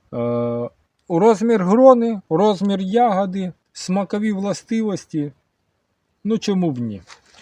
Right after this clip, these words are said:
Якщо його обробити після цвітіння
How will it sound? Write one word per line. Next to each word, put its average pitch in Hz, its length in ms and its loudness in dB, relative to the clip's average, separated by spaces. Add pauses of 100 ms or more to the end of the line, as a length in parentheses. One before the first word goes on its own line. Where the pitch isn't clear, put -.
(600)
Якщо 196 420 6 (680)
його 190 540 4
обробити 185 560 4
після 175 640 2 (220)
цвітіння 139 1000 -2